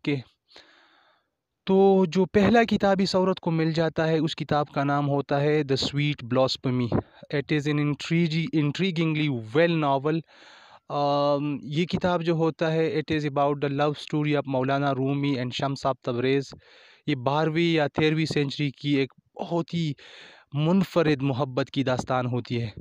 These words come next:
अ, ये औरत इस किताब को पढ़ना शुरू करती है और somehow ये किताब इसको अपनी ज़िंदगी के तर-, के साथ ओवरलैप, अ, नज़र आता है। अ, ये औरत, अ, इस किताब को पढ़ती है, पढ़ते पढ़ते इस औरत को इस किताब के राइटर से मोहब्बत हो जाता है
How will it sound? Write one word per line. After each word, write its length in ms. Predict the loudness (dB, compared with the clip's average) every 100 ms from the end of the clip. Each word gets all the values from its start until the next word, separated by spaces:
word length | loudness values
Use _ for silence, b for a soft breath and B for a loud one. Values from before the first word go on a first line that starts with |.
| -20 B B B B
अ, 220 | 0 2 4
ये 140 | 4
औरत 220 | 4 2
इस 100 | -2
किताब 300 | 0 2 2
को 140 | 2 0
पढ़ना 320 | 2 2 2
शुरू 260 | 2 2 4
करती 380 | 2 2 2
है 180 | 2 2 -2 -4
और 400 | 0 2 4 2
somehow 720 | 2 2 2 4 4 4 2 -4 B B B -4
ये 100 | -2
किताब 400 | 0 2 2 0
इसको 300 | -4 0 0
अपनी 240 | 0 0
ज़िंदगी 420 | 0 0 2 0
के 100 | -2
तर-, 400 | -2 0 0 -2
के 120 | -2
साथ 280 | 0 2 0 0
ओवरलैप, 540 | 0 2 2 2 0 -2
अ, 760 | -10 -20 -20 -20 -8 -2 0 0
नज़र 480 | 0 0 0 2
आता 280 | 0 0 0
है। 200 | 0 -2 -4 -8
अ, 280 | -4 0 0
ये 220 | 0 0
औरत, 540 | 0 2 2 2 0 0 0 -4 B B B B -6
अ, 240 | -2 0 -2
इस 140 | -4
किताब 340 | -2 0 0
को 140 | 0 -4
पढ़ती 440 | -2 -4 -2 0
है, 160 | 0 0
पढ़ते 340 | -2 -2 -2
पढ़ते 320 | 0 -2 -2
इस 180 | -4 -4
औरत 320 | -4 -2 -2
को 160 | -2 -4
इस 140 | -2
किताब 300 | -4 -2 -2
के 120 | 0 0
राइटर 320 | 0 0 -2
से 180 | -2 -2
मोहब्बत 460 | -2 -2 -4 -2
हो 120 | -2
जाता 340 | 0 -2 0 -2
है 180 | -2